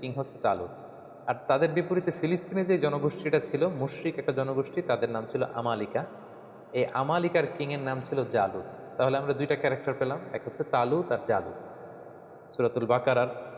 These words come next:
শেষের দিকে দুইশো ছেচল্লিশ নম্বর আয়াত থেকে শুরু করে এই তালুত বাদশাহ, জালুত বাদশার কথা কিন্তু আল্লাহ তাআলা সেখানে উল্লেখ করেছেন। তাহলে এখন আমরা একটা ভয়ঙ্কর রক্তক্ষয়ী যুদ্ধ দেখব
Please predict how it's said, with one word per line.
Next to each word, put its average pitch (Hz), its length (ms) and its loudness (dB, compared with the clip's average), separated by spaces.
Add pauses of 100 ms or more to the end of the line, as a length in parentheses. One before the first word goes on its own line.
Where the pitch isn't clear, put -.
(140)
শেষের 143 340 0
দিকে 123 200 2
দুইশো 120 260 0
ছেচল্লিশ 131 600 -2
নম্বর 113 220 0
আয়াত 107 160 2
থেকে 113 140 -2
শুরু 117 200 0
করে 135 160 0
এই 120 140 2
তালুত 113 320 2
বাদশাহ, 110 300 -2
জালুত 104 340 0
বাদশার 104 280 -2
কথা 131 320 -4 (380)
কিন্তু 117 200 -2
আল্লাহ 98 240 -4
তাআলা 98 180 -6
সেখানে 107 360 -8
উল্লেখ 120 300 -2
করেছেন। - 300 -6
তাহলে 127 220 2
এখন 139 160 0
আমরা 135 200 0
একটা 127 180 0
ভয়ঙ্কর 139 520 0
রক্তক্ষয়ী 123 460 2
যুদ্ধ 131 260 0
দেখব 120 340 4